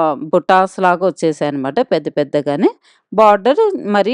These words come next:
హెవీగా పెద్దగా కాదు, చిన్నగా వచ్చిందనమాట. ఇదంతా పళ్ళు వస్తుంది. So, బ్లౌజ్ వచ్చేసి మన పింక్ కాంబి-, రెడ్‌లోనే వస్తుందనమాట బోర్డర్ వచ్చేసి. ఇది గూడా డార్క్ ఇష్టపడే వాళ్ళకి చాలా బావుంటుంది ఈ కలర్.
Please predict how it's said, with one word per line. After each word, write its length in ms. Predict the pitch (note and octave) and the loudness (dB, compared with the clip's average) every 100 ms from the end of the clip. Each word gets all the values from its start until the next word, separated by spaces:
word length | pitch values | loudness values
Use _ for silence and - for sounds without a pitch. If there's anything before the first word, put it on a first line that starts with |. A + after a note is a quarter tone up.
| C#4 | 0
హెవీగా 440 | A3+ F#3+ G#3+ A3 | 0 2 0 0
పెద్దగా 460 | A3 E3+ D#3 F#3+ G#3 | 0 -2 0 0 0
కాదు, 260 | G3 D#3 C#4+ | 0 -2 -2
చిన్నగా 460 | - F#3+ F#3+ F#3 G#3 | -6 -4 -2 0 2
వచ్చిందనమాట. 640 | F3+ - D#3 D3 C#3+ D3 D#3 A#4 F#4+ F#3 - - | 2 -2 -6 -6 -4 -4 -2 -4 -4 -8 -12 -4
ఇదంతా 400 | G3+ F#3 F#3 B3 - | 0 0 0 -2 0
పళ్ళు 320 | G3+ F3+ F3+ | 0 2 0
వస్తుంది. 460 | C#3+ - - F3 A4 - _ _ _ | 0 -4 -8 -4 -4 -6 _ _ _
So, 120 | A#3+ A3+ | -2 -2
బ్లౌజ్ 360 | G3+ G3+ G#3 A3 | 0 0 0 -2
వచ్చేసి 360 | A3 G#3+ B3+ F4+ | -4 -2 -2 0
మన 160 | C4 - | -2 -2
పింక్ 280 | G3+ F#3+ F#3 | -4 -4 -2
కాంబి-, 420 | G3+ F3+ E3 E3 | 0 0 0 0
రెడ్‌లోనే 520 | E3 D#3 F#3+ F#3 G3 | 0 0 2 4 4
వస్తుందనమాట 640 | G#3 - - D3 C#3+ C3+ C3+ C#3+ | 0 -2 -2 -2 0 -2 -2 0
బోర్డర్ 440 | C#3+ C#3 C#3+ D3 | 2 2 2 2
వచ్చేసి. 460 | C3+ - C#3 - G4 B4 _ _ _ A3+ | 0 -2 -4 2 2 2 _ _ _ 0
ఇది 180 | A3 A#3 | 4 6
గూడా 220 | B3 B3 F3+ | 6 4 4
డార్క్ 320 | F#3 G3 G#3+ | 2 2 -2
ఇష్టపడే 380 | - G#3+ F#3+ E3+ | -6 -2 0 0
వాళ్ళకి 260 | G3 C4 - | -2 -6 -4
చాలా 380 | D#3 D#3 F#3 G#3+ | 0 2 2 2
బావుంటుంది 520 | G#3 F#3 - C#3+ C#3 | 2 2 -2 -4 -4
ఈ 80 | C#3 | -4
కలర్. 380 | D3 C3+ C3+ | -4 -2 -4